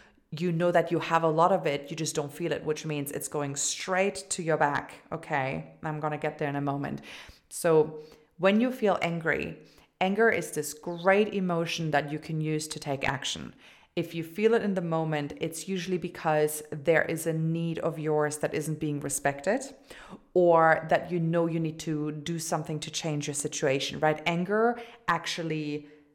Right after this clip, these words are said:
um, widens, it expands your solar plexus at first,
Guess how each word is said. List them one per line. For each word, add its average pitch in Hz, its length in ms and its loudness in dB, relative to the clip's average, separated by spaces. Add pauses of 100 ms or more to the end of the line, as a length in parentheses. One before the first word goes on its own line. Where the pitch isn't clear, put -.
(280)
um, 156 420 -6
widens, 165 420 6
it - 120 -6
expands 214 800 2
your 151 580 2
solar 160 340 2
plexus - 480 -6
at - 140 -6
first, 151 460 -4